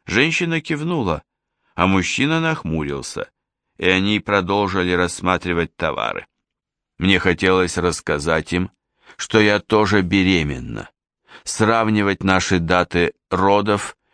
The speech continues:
и говорить о преимуществах экоподгузников и грудного вскармливания.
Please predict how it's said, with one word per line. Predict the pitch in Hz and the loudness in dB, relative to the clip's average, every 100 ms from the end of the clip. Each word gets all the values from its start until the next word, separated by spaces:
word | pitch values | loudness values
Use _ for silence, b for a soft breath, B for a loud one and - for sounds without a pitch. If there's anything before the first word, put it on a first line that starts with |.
| B B | B B
и | 101 | 2
говорить | 104 107 113 123 | 4 4 2 2
о | 113 | 0
преимуществах | 107 101 98 110 - 95 - 101 87 - _ _ | 2 4 4 2 0 -6 -4 -2 -2 -6 _ _
экоподгузников | 98 90 92 82 90 76 78 95 87 95 90 90 - - | 2 2 0 2 0 0 -2 -2 0 -4 0 -2 -2 -6
и | 92 | -4
грудного | 85 87 82 90 90 92 | -2 -2 0 2 2 2
вскармливания. | - - 92 78 65 53 55 50 50 | -2 0 0 0 -4 -10 -10 -10 -12